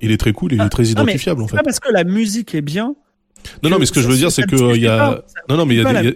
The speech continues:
Speaker 1: il y a, il y a des vidéos qui expliquent justement que, euh, que Roberts a bossé avec Camacho pour définir ce qu'il voulait, machin, et cetera, qu'ils ont fait ça
Speaker 2: Non, mais
Speaker 1: proprement, tu vois.
Speaker 2: ça
Speaker 1: C'est
Speaker 2: ne
Speaker 1: pas, c'est pas
Speaker 2: suffit
Speaker 1: une
Speaker 2: pas.
Speaker 1: commande, simplement.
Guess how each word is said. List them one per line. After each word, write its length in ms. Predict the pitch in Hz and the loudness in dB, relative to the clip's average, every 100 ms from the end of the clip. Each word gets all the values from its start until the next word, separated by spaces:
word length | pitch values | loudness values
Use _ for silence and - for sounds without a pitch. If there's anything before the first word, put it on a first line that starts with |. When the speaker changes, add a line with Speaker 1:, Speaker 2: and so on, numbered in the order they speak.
| - | -2
Speaker 1:
il 60 | |
y 20 | 127 | -2
a, 60 | |
il 60 | 120 | 0
y 20 | |
a 60 | 110 | 0
des 100 | 107 | -2
vidéos 320 | 107 120 175 | 0 -2 -2
qui 140 | - | -6
expliquent 300 | 107 - 156 | -6 -6 -6
justement 400 | 110 - 123 147 | -6 -6 -4 -4
que, 140 | 139 127 | -2 0
euh, 1000 | 131 110 110 107 104 104 101 101 104 104 | 0 2 0 0 -2 -4 -4 -4 -4 -6
que 100 | - | -2
Roberts 540 | 117 101 101 117 135 - | 0 0 0 -2 -2 -2
a 60 | |
bossé 300 | 101 104 - | -2 -2 0
avec 380 | 113 107 - 101 | -2 -2 -4 -6
Camacho 400 | 101 101 104 143 | -6 -6 -4 -4
pour 160 | 127 92 | -2 -4
définir 280 | 98 110 113 | -6 -6 -6
ce 100 | - | -8
qu'il 120 | 95 | -8
voulait, 280 | 90 107 117 | -4 -2 -2
machin, 260 | 98 104 | -4 -4
et 60 | 95 | -6
cetera, 220 | - 123 | -4 -4
qu'ils 160 | 107 92 | -4 -6
ont 40 | |
fait 120 | 95 | -6
ça 120 | - | -2
Speaker 2:
Non, 100 | 285 | 0
mais 120 | 254 175 | 0 -2
Speaker 1:
proprement, 240 | 135 131 | -4 -4
tu 100 | - | -6
vois. 80 | 110 | -4
Speaker 2:
ça 120 | - | -2
Speaker 1:
C'est 40 | 208 | 0
Speaker 2:
ne 40 | |
Speaker 1:
pas, 120 | 135 | 0
c'est 120 | 120 - | -2 -2
pas 80 | |
Speaker 2:
suffit 60 | 131 | 0
Speaker 1:
une 60 | 101 | 2
Speaker 2:
pas. 200 | 269 220 | 2 0
Speaker 1:
commande, 140 | 127 | -4
simplement. 280 | 113 101 | -10 -10